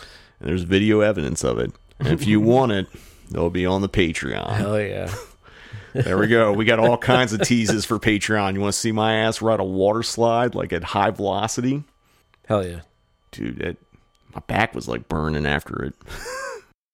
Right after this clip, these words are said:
Speaker 2: Uh, you shirt off at the theme park?
Speaker 1: No, I had the shirt. I did.
Speaker 2: You had the
Speaker 1: I
Speaker 2: shirt on on the ride?
Speaker 1: It, pff, man, it, I don't get sunburned, son.
Speaker 2: Uh,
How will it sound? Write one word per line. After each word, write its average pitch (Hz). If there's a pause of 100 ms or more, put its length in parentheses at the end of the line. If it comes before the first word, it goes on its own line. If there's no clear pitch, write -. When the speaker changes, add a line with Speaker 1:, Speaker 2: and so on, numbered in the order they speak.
(140)
Speaker 2:
Uh, 95
you 98
shirt 127
off 123
at -
the 123
theme 156
park? 202
Speaker 1:
No, -
I 349
had 359
the 320
shirt. -
I 208
did. 196
Speaker 2:
You 110
had 175
the -
Speaker 1:
I -
Speaker 2:
shirt 139
on 135
on 160
the 131
ride? 135 (460)
Speaker 1:
It, 294
pff, -
man, 320
it, 269 (220)
I 226
don't 277
get 135
sunburned, 196
son. 262 (680)
Speaker 2:
Uh, 440